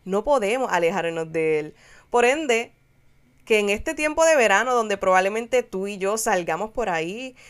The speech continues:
pues nos, pues, no pasemos por alto el hecho de no descuidar nuestra espiritualidad. Verano no puede significar que descansemos de la iglesia o de la misa.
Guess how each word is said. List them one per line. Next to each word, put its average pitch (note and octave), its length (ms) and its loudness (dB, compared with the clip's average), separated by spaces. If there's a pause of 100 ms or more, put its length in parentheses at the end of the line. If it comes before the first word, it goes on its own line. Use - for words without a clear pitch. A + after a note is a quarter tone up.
(160)
pues F#3 180 0
nos, F3+ 220 -4 (420)
pues, D#3+ 300 -4
no A3 160 -4
pasemos F#4 480 -2
por A3 200 4
alto F3+ 600 2 (340)
el F3 160 -4
hecho B3 300 -4
de G3 300 -4
no G3 180 -4
descuidar F#3 800 -2
nuestra E3 640 -8
espiritualidad. D#3 1000 -8 (500)
Verano G#3 520 4
no D4+ 160 0
puede C#4+ 240 0
significar B3+ 720 -2
que B3+ 160 0
descansemos G3+ 720 -2
de A#3+ 140 2
la F#3+ 140 2
iglesia F3 840 -2
o F#3 140 0
de E3+ 140 2
la D#3 160 -2
misa. D#3+ 520 -8